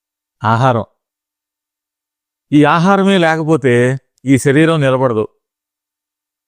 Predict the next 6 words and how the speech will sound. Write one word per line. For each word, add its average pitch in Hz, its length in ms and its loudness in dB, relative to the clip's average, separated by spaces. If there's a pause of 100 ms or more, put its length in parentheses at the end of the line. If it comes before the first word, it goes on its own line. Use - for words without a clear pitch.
(160)
అంత 165 340 2
విలువైన 214 600 2
శరీరాన్ని 165 960 0 (220)
మనం 131 240 0
ముక్తిని, 175 440 0
మోక్షాన్ని 147 720 -2